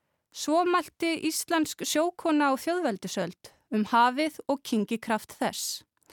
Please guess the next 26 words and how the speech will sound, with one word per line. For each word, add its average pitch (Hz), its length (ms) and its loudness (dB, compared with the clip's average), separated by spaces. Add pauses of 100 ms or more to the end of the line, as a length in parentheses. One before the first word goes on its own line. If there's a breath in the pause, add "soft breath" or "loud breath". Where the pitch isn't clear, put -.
(460 soft breath)
Færist 277 640 2
frek 269 240 2
alda 277 460 2 (180)
og 214 160 -2
flóan 240 400 2
breiðan, 247 540 -2 (340)
skjálfa 294 480 0
ský 302 300 0 (100)
skauta - 400 -2
fjöllin. 185 460 -6 (1080)
Þessar 269 320 2
gömlu 330 400 2
braglínur 220 560 2 (160)
eru 226 240 0
viðeigandi 302 720 0
upphafsorðs - 800 -4
erindis 294 480 0
míns 208 380 -2 (480 soft breath)
sem 277 240 0
fjallar 285 400 2
um 269 240 2
samband 320 640 0
íslenskra 320 640 -2
kvenna 208 480 0
og 240 220 -2
hafsins 226 580 -4